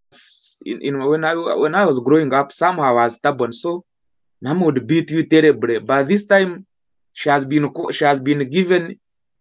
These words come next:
a chance to preach at church. Before, before her leaving, we hear her asking you for forgiveness. She's like, "Whenever I wronged you, please forgive me." And then, of course, you have nothing to do than forgive.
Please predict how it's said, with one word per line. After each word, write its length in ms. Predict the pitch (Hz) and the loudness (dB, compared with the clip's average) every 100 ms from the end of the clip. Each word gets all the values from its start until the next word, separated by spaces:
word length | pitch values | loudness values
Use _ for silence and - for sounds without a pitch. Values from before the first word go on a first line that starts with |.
| - | -4
a 100 | 127 | -4
chance 280 | 127 175 185 | 0 0 -2
to 80 | - | -4
preach 260 | 151 175 180 | -2 0 0
at 240 | 143 - | -2 -2
church. 400 | 170 160 139 - 120 | 2 2 2 -8 -10
Before, 420 | 127 196 214 196 - | -6 2 4 4 0
before 340 | 143 139 196 202 | -14 -6 0 4
her 160 | 180 | 4
leaving, 320 | 175 175 170 151 | 2 0 -2 0
we 140 | 139 | 0
hear 200 | 170 160 | 0 2
her 220 | 156 160 _ _ _ _ _ - | 0 -2 _ _ _ _ _ -8
asking 380 | 156 - 139 139 | -8 -4 0 2
you 100 | 156 | 2
for 200 | 139 127 | 2 0
forgiveness. 540 | 120 120 139 147 120 | 0 0 0 -2 -2
She's 160 | 127 131 | 0 2
like, 320 | 135 131 - _ _ _ _ _ _ _ _ - | 2 0 -4 _ _ _ _ _ _ _ _ -8
"Whenever 300 | 120 175 185 | -2 2 4
I 120 | 156 | 6
wronged 420 | 151 185 165 143 | 6 4 4 -2
you, 160 | 175 202 | -4 -4
please 320 | 135 151 131 | -2 -2 -2
forgive 500 | - 120 113 139 131 | -4 -4 -2 -2 -2
me." 280 | 120 120 120 _ _ _ _ _ _ _ _ _ _ - | -2 -4 -8 _ _ _ _ _ _ _ _ _ _ -20
And 140 | 113 | -8
then, 160 | 135 175 | -4 -4
of 200 | 139 - | -4 -4
course, 320 | 160 147 - | -2 -2 -4
you 160 | - 123 | -8 -2
have 180 | 151 143 | -2 0
nothing 480 | 143 151 135 120 | 0 0 -2 -4
to 100 | 117 | -4
do 160 | 131 143 | -2 0
than 200 | 120 110 | 0 -6
forgive. 520 | - 117 107 113 147 | -6 -6 -4 -6 -8